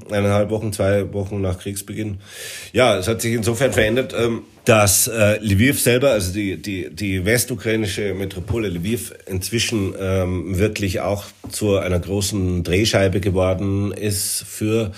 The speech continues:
Flüchtlinge aus dem ganzen Land. Also eine, eine Stadt mit siebenhunderttausend Einwohnern, die plötzlich zweihunderttausend, äh, Bewohner mehr hat.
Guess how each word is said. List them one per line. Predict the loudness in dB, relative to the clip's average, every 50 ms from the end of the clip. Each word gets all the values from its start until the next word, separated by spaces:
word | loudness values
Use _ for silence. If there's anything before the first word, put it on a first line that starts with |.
| -12 -16 -18 -18 -20 -20 -20
Flüchtlinge | -12 -4 0 2 2 2 2 2 0 2 2 2
aus | 0 0
dem | 0 0
ganzen | 2 2 2 2 0 0 0
Land. | 0 0 0 0 -2 -2
Also | -4 -4 -2
eine, | -2 0 0 -2 -2 -4
eine | -4 -2 -2 -2
Stadt | 0 -2 -4 -4 -4
mit | -6 -6 -6
siebenhunderttausend | -6 -4 -4 -2 -2 -2 -2 -2 -2 -2 -4
Einwohnern, | -6 -4 -4 -2 -2 0 0 -2 -2
die | -2 -4
plötzlich | -4 -4 -4 -4 -4 -2 -4 -4 -4 -4
zweihunderttausend, | -4 -2 0 0 2 0 0 -2 -4 -8 _ -10 -8 -6 -6 -6 -6 -6 -6 -6 -6 -6 -6
äh, | -6 -6 -6
Bewohner | -6 -6 -6 -4 -2 0 2 2
mehr | 4 4 4 6 4
hat. | 4 2 0 -6